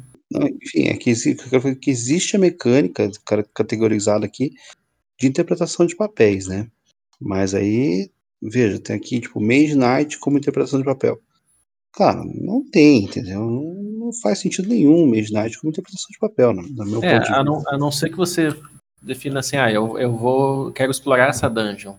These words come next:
Speaker 2: Você tá fazendo a decisão do seu personagem ou não?
Speaker 1: Não, mas é que normalmente você toma essa decisão por ser, é, mais favorável pra você no jogo ou não. Não
Speaker 2: Sim.
Speaker 1: existe um papel pra você interpretar, entendeu? Tipo assim,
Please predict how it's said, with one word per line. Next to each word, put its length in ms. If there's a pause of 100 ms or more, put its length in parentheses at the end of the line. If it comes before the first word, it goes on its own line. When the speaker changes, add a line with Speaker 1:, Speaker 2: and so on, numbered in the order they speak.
(240)
Speaker 2:
Você 120
tá 460 (280)
fazendo 280
a 60
decisão 680 (140)
do 80
seu 160
personagem 800 (320)
ou 140
não? 200 (340)
Speaker 1:
Não, 240
mas 160
é 40
que 60
normalmente 320
você 40
toma 200
essa 100
decisão 400
por 160
ser, 580 (140)
é, 180
mais 240
favorável 440
pra 120
você 220
no 100
jogo 280
ou 80
não. 320 (440)
Não 100
Speaker 2:
Sim. 20
Speaker 1:
existe 240
um 40
papel 440
pra 140
você 140
interpretar, 460
entendeu? 260
Tipo 220
assim, 340